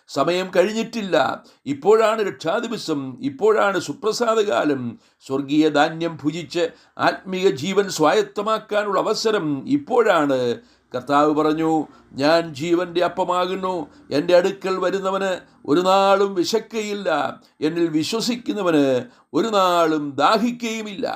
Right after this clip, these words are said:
ഒരു നാളും വിശക്കുകയും ദാഹിക്കുകയും ചെയ്യാത്ത ജീവന്റെ അപ്പമായ ക്രിസ്തുവിനെ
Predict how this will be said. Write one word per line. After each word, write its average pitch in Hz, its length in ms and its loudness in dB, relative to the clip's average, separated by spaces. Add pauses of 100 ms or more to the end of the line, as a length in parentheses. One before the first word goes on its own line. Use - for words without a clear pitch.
(300)
ഒരു 135 160 -2
നാളും 135 480 4
വിശക്കുകയും 151 600 0 (360)
ദാഹിക്കുകയും 165 680 0
ചെയ്യാത്ത 170 500 0
ജീവന്റെ 175 460 -4
അപ്പമായ 185 480 -2
ക്രിസ്തുവിനെ 190 640 -4